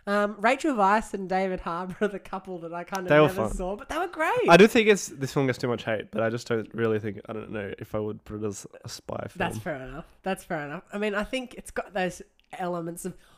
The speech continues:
Speaker 1: if I had seen it, I'd probably have put Red Sparrow in this spot
Speaker 2: Oh,
Speaker 1: with
Speaker 2: yeah,
Speaker 1: Jennifer Lawrence,
Speaker 2: sure,
Speaker 1: but I haven't
Speaker 2: yeah.
Speaker 1: seen it
Speaker 2: I
Speaker 1: yet,
Speaker 2: know, I
Speaker 1: so,
Speaker 2: gotta, I gotta watch that
Speaker 1: yeah.
Speaker 2: as well.
Speaker 1: Um, but yeah, I just, I,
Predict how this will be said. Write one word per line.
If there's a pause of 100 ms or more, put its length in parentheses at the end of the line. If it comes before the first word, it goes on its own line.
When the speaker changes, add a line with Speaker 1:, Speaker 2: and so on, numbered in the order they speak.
(300)
Speaker 1:
if
I
had
seen
it,
I'd
probably
have
put
Red
Sparrow (180)
in
this
spot (580)
Speaker 2:
Oh,
Speaker 1:
with
Speaker 2:
yeah,
Speaker 1:
Jennifer
Lawrence,
Speaker 2:
sure,
Speaker 1:
but
I
haven't
Speaker 2:
yeah.
Speaker 1:
seen
it
Speaker 2:
I
Speaker 1:
yet,
Speaker 2:
know,
I
Speaker 1:
so,
Speaker 2:
gotta,
I
gotta
watch
that
Speaker 1:
yeah.
Speaker 2:
as
well. (400)
Speaker 1:
Um, (400)
but
yeah,
I
just,
I,